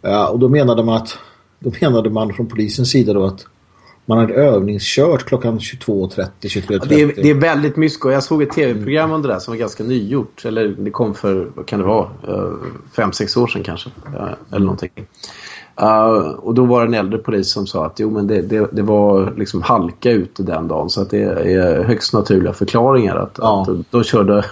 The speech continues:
Speaker 2: <laughs> körde av vägen, liksom slirade på isen och, och hamnade i, i, eh, i Hammarbyhamnen. Eh,
Speaker 1: Mm.
Speaker 2: ehm, och det,
Speaker 1: Men det
Speaker 2: det,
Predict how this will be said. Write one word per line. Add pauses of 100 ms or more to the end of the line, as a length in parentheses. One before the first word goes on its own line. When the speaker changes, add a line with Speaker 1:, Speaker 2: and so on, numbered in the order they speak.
(140)
Speaker 2:
<laughs>
körde
av
vägen,
liksom
slirade
på
isen
och,
och
hamnade
i,
i,
eh,
i
Hammarbyhamnen. (220)
Eh,
Speaker 1:
Mm. (580)
Speaker 2:
ehm, (1000)
och
det,
Speaker 1:
Men
det
Speaker 2:
det,